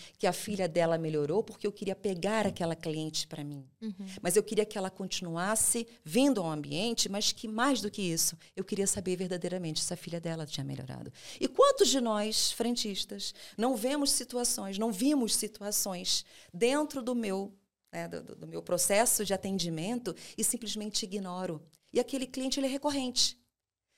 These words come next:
Speaker 1: E mu-, quando ele passa o cartão, eu sei o nome dele. Por que não agradecer pelo nome? Então, tem tantas coisas que a gente pode trazer pra nossa realidade e fazer a diferença no nosso atendimento, mais uma vez, trazendo o cliente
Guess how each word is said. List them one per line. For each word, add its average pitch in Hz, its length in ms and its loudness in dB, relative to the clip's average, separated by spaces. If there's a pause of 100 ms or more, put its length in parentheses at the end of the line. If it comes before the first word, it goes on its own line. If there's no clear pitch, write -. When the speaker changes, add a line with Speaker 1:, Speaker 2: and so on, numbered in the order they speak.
(140)
Speaker 1:
E 262 100 2
mu-, 254 180 0
quando 330 200 0
ele 381 100 6
passa 254 340 0
o 208 40 -2
cartão, 220 380 -6
eu 269 60 -2
sei 294 180 0
o 330 40 -2
nome 269 200 -2
dele. 214 460 -4 (200)
Por - 160 -16
que 285 120 0
não 254 180 0
agradecer 202 500 0
pelo 175 240 -2
nome? 156 440 -4 (220)
Então, 262 140 0
tem 269 160 0
tantas 403 580 0
coisas 202 400 2
que - 80 -4
a 190 40 -2
gente 196 220 -6
pode 190 300 -6
trazer 190 420 -4
pra 208 140 -8
nossa 175 300 -6
realidade 160 580 -4 (180)
e 190 60 -8
fazer 180 460 -2
a 175 40 -2
diferença 165 540 -4
no 165 80 -6
nosso 160 240 -4
atendimento, 165 480 -4 (280)
mais 208 260 2
uma 208 120 -2
vez, 156 280 0
trazendo 170 400 2
o 170 40 -6
cliente 170 480 0